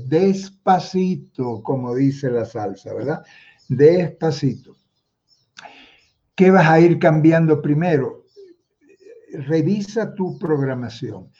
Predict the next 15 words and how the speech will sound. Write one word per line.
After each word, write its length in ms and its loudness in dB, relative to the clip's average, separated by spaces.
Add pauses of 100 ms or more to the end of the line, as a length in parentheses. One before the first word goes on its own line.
(280)
¿Cuáles 300 -2
son 200 -4
los 180 -4
programas 800 -4 (520)
aburridos, 840 0
que 140 -4
te 100 -6
aburren 460 -2
a 140 -2
ti 100 -6
también? 560 -2 (220)
Esos 320 2
hay 120 -2
que 140 -2
cambiarlos. 720 -4